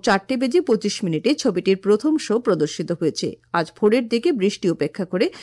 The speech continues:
ছোট বড় নির্বিশেষে সব বয়সের লোকজন সিনেমা হলগুলোতে ভিড় করেন। শিলচর শহরের দুটি প্রেক্ষাগৃহেও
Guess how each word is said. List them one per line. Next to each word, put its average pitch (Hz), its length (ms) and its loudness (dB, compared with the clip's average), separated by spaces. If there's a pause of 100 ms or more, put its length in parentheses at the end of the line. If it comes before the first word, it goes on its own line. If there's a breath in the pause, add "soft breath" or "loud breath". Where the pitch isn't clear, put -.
(200 loud breath)
ছোট 330 220 0
বড় 208 300 2
নির্বিশেষে 185 600 -2
সব 175 300 -2
বয়সের 170 320 2
লোকজন 160 420 0 (260 loud breath)
সিনেমা 269 400 2
হলগুলোতে 180 540 0
ভিড় 196 240 0
করেন। 127 320 -4 (360 loud breath)
শিলচর 311 360 4
শহরের 320 500 2
দুটি 190 200 0
প্রেক্ষাগৃহেও 185 680 0